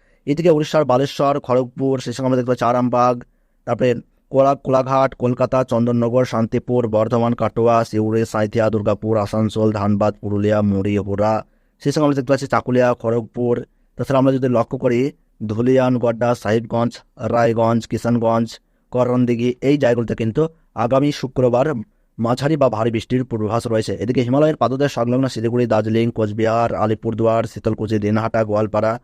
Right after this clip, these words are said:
এদিকে আমরা যদি লক্ষ্য করি তাহলে দেখতে পাচ্ছি ভারী থেকে অতি ভারী বৃষ্টিপাতের পূর্বাভাস। এদিকে বাংলাদেশের রংপুর, রাজশাহী, ঢাকা, শিলাহাট, অসমের শিলচর, চিটাগং,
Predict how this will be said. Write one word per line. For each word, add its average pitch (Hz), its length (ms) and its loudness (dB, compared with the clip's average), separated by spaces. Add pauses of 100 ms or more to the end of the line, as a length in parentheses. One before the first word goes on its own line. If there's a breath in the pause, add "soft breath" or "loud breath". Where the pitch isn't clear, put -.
(420)
এদিকে 127 260 0
আমরা 127 140 4
যদি 127 140 -2
লক্ষ্য 120 280 0
করি 139 140 0
তাহলে 117 200 0
দেখতে 113 200 -4
পাচ্ছি 117 160 -2
ভারী 101 180 -2
থেকে 113 160 -4
অতি 101 160 -2
ভারী 113 140 0
বৃষ্টিপাতের 107 440 -2
পূর্বাভাস। 101 480 -2 (520)
এদিকে 165 180 2
বাংলাদেশের 151 500 2
রংপুর, 131 560 -2
রাজশাহী, 123 500 0
ঢাকা, 113 400 -2 (480)
শিলাহাট, 127 480 0
অসমের 123 320 -2
শিলচর, 117 520 0 (580)
চিটাগং, 131 580 2